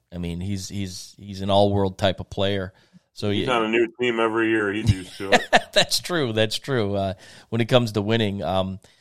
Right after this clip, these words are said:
Speaker 1: but yeah, I mean, if, if Phoenix can stay healthy, if, if Durant can stay healthy,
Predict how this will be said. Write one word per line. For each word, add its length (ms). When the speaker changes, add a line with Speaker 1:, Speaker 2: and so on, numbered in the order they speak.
Speaker 1:
but 140
yeah, 220
I 60
mean, 220
if, 240
if 140
Phoenix 380
can 120
stay 240
healthy, 680
if, 240
if 200
Durant 580
can 120
stay 200
healthy, 520